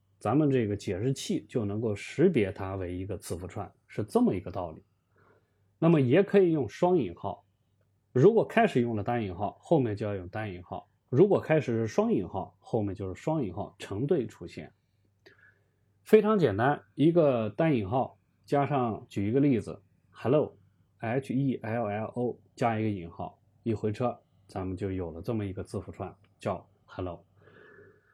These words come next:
那么字符串有讲几个内容呢？我想还是三个，一个是这个加法和乘法，啊，第二个呢叫索引，第三个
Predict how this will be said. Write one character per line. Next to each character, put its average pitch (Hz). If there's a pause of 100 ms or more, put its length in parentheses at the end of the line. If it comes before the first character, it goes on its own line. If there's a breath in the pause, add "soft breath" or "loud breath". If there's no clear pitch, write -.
(180 soft breath)
那 175
么 170
字 214
符 156
串 160
有 117 (200)
讲 151
几 104
个 104
内 147
容 101
呢？ 107 (160)
我 110
想 101
还 95
是 104
三 135
个， - (580)
一 147
个 180
是 110
这 95
个 87 (120)
加 156
法 85
和 107
乘 107
法， - (500)
啊， 92
第 196
二 175
个 123
呢 90
叫 98
索 104
引， 151 (640)
第 139
三 196
个 113